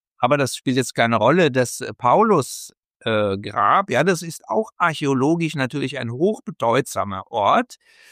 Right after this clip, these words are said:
äh, aber wesentlich schwieriger archäologisch, äh, zu bearbeiten als das Petrusgrab, weil, äh, die Pauluskirche liegt in einem Schwemmland, einem ewigen Überschwemmungsland des Tiber, heute nicht mehr, weil er eingefasst ist, der Fluss, aber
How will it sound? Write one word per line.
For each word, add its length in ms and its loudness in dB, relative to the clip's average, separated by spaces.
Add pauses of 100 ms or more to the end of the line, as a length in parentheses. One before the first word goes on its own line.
(440)
äh, 340 4
aber 240 2 (420)
wesentlich 600 2
schwieriger 840 4
archäologisch, 840 0
äh, 320 -4
zu 240 -8
bearbeiten 680 2
als 440 -2
das 220 -8
Petrusgrab, 920 -2
weil, 560 2 (460)
äh, 80 0
die 80 -2
Pauluskirche 560 2
liegt 240 2
in 100 0
einem 240 0
Schwemmland, 680 2
einem 180 -2
ewigen 460 2
Überschwemmungsland 920 0
des 180 -8
Tiber, 560 2
heute 240 2
nicht 280 -4
mehr, 220 0
weil 160 2
er 160 0
eingefasst 560 -2
ist, 220 -6
der 80 -4
Fluss, 260 -2
aber 300 2